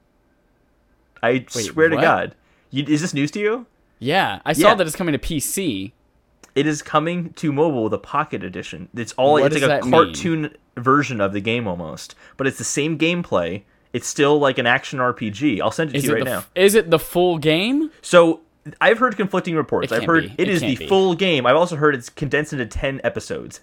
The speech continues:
Speaker 1: That makes more sense to me.
Speaker 2: Yeah.
Speaker 1: So the ten episodes are gonna be broken up. The first one's free. You pay for the ones after that.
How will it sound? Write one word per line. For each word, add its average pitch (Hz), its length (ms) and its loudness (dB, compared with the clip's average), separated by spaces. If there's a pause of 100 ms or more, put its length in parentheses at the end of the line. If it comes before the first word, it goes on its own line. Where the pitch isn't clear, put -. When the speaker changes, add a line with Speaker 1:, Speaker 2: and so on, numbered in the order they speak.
Speaker 1:
That 120 180 2
makes 131 220 -8
more 117 100 2
sense 98 280 -4
to 120 80 -10
me. 127 220 -10 (360)
Speaker 2:
Yeah. 101 320 -2 (1200)
Speaker 1:
So 135 480 4
the 135 160 -4
ten 185 180 0
episodes 165 540 -2
are 135 140 2
gonna 131 120 -2
be 127 80 -6
broken 135 340 -4
up. 123 160 0
The 107 60 -14
first 156 260 -2
one's 143 200 -4
free. 131 340 -2
You 120 160 -8
pay 135 220 -6
for - 100 -16
the 127 80 -2
ones 113 260 -4
after 117 380 -4
that. 95 400 -2